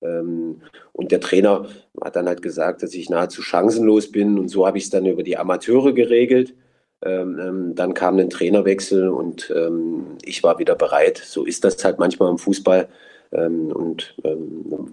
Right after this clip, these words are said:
war eine tolle Station im Nachgang, muss ich schon sagen, habe ich viel erlebt. Diese Auf und Abs, die zu einer Karriere einfach dazugehören.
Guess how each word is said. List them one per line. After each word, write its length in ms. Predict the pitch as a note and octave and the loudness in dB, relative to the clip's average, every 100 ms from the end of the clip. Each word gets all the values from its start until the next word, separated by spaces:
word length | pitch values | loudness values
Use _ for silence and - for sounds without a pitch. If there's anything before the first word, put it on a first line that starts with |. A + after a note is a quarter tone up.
| D#2+ D#2+ | -14 -6
war 120 | D#2 F2+ | 0 2
eine 180 | F#2+ | 2
tolle 240 | - G2+ G#2+ | 2 2 4
Station 520 | - G2 - G2 G#2 | 2 0 2 2 2
im 60 | F#2 | 2
Nachgang, 480 | F2 G2+ - F#2+ F2 | 0 -2 0 -2 0
muss 160 | G2+ | -4
ich 80 | G#2 | -4
schon 160 | - F#2 | -4 0
sagen, 280 | G#2 B2 B2 | 4 4 4
habe 120 | G2+ | 0
ich 100 | - | -4
viel 160 | A2+ | -2
erlebt. 480 | G#2+ G2+ B2 D#3 - _ _ _ - | 0 2 2 0 -4 _ _ _ -10
Diese 240 | G2+ G2 | -4 0
Auf 200 | A2+ A#2 | 0 0
und 120 | A2+ | 0
Abs, 300 | - A2+ - | 0 0 0
die 140 | - G#2+ | -8 -8
zu 140 | - | -2
einer 100 | G#2+ | -2
Karriere 420 | G2 G2+ G2+ G#2+ G#2 | 0 2 4 4 2
einfach 260 | G2 G#2 | -2 -6
dazugehören. 800 | - F#2+ - A2 B2+ A#2+ A#2+ A#2+ | -6 -8 -4 0 4 4 4 0